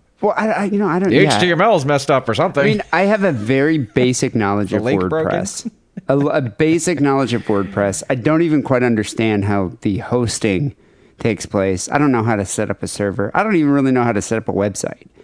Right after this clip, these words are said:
Speaker 1: And, you know, the last time we had to deal with this is, okay, when we started seven years ago or whatever,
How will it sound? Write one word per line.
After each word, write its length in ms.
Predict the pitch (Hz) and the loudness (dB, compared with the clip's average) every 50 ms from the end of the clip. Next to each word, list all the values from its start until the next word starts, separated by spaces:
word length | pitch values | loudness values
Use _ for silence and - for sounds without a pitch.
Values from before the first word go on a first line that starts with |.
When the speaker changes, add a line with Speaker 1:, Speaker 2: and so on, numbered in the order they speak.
| _ _ _ _ _ _ _ _ - - | _ _ _ _ _ _ _ _ -4 -2
Speaker 1:
And, 320 | 135 139 143 135 131 - _ _ _ - - | 0 2 2 0 -2 -6 _ _ _ -6 -2
you 60 | 160 | -2
know, 80 | 160 147 | 0 2
the 60 | 147 | 2
last 340 | 147 151 160 180 185 - - | 2 2 2 0 0 -2 -2
time 100 | 208 185 | 0 2
we 100 | 156 143 | 2 2
had 100 | 131 110 | 2 0
to 60 | 101 | -2
deal 280 | - - 143 160 156 | -2 -2 0 0 0
with 120 | 123 101 85 | 0 0 -2
this 400 | 85 85 85 80 - - - - _ - | -2 -2 -2 -4 -6 -8 -12 -12 _ -4
is, 80 | 135 | 0
okay, 320 | 151 220 214 196 - 170 151 | 0 2 0 0 0 0 0
when 200 | 139 143 165 165 | 2 2 2 2
we 140 | 190 226 233 | 0 -2 -2
started 680 | - - - 170 170 175 180 127 98 85 - - - - _ _ - _ _ _ | -4 -2 0 0 2 2 2 0 0 0 -2 -4 -8 -18 _ _ -20 _ _ _
seven 380 | - - - 135 127 120 117 110 | -12 -2 0 2 2 2 2 2
years 260 | 107 110 110 107 95 | 0 0 -2 -2 -2
ago 100 | 92 92 90 | -2 -2 -2
or 120 | 85 85 | 0 -2
whatever, 500 | 85 85 82 82 80 85 82 82 - | -2 -2 -4 -4 -4 -4 -6 -6 -8